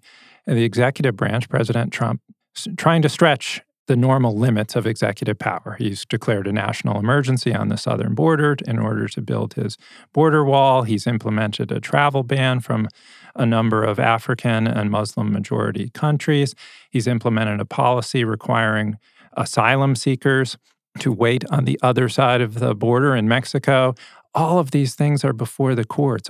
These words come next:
Uh, the courts have a huge role here in determining the scope of executive power, how far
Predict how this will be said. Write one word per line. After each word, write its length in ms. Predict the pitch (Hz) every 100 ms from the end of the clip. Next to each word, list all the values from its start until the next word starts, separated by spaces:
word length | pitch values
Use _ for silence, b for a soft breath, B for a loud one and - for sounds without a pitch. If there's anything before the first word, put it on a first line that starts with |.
| -
Uh, 40 |
the 120 | 123 123
courts 380 | - 151 143
have 160 | - 110
a 60 | 101
huge 520 | - 151 147 143 120
role 400 | 120 123 127 123
here 320 | 110 107 104
in 140 | 101
determining 800 | 98 90 - 135 131 131 120 110 b b b
the 100 | 123
scope 560 | - - - 131 139 -
of 200 | 117 107
executive 560 | 104 113 113 113 98
power, 420 | - 107 104 107
how 200 | 98 120
far 600 | 113 - 123 120 127 120